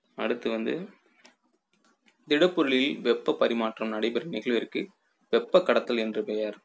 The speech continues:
முன்னாடி சொல்லிட்டோம், திடப்பொருள் solid object.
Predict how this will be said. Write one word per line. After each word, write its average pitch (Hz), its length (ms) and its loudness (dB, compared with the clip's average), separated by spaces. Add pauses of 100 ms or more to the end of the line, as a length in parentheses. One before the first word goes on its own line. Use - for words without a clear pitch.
(260)
முன்னாடி 117 240 2
சொல்லிட்டோம், 120 400 -2
திடப்பொருள் 120 500 0
solid 110 380 -2
object. 110 340 -4